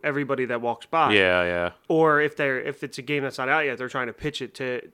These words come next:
Speaker 1: they're trying to get as many eyes as possible. So it's, it's very chaotic.
Speaker 2: Mm-hmm.
Speaker 1: And maybe at, like, the end of the day it would have been, but we went in, like, the middle of the day.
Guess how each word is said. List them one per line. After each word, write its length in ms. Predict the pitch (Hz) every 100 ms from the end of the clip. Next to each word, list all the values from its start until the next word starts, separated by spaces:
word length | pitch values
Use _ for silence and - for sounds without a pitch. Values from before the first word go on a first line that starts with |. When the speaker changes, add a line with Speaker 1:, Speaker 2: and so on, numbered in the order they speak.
| -
Speaker 1:
they're 100 | 185
trying 140 | 220
to 60 | 202
get 60 | 190
as 60 |
many 180 | 196 180
eyes 160 | 165 123
as 80 |
possible. 500 | - 160 160 143 113
So 160 | 104 190
it's, 160 | 185 -
it's 140 | 170 143
very 400 | 135 214 247 180
chaotic. 600 | - 143 123 147 104 92
Speaker 2:
Mm-hmm. 460 | 110 98 95 90 90 147
Speaker 1:
And 100 | 143
maybe 220 | 185 196
at, 60 |
like, 140 | 165 147
the 80 | 139
end 100 | 139
of 100 | 120
the 80 | 113
day 380 | 123 143 131
it 80 | 123
would 120 | 120
have 80 | 117
been, 220 | 123 117
but 80 | 117
we 120 | 127 202
went 160 | 147
in, 100 | 113
like, 160 | 113 110
the 80 | 107
middle 300 | 113 117 117
of 60 |
the 80 | 113
day. 480 | 107 113 110 110 107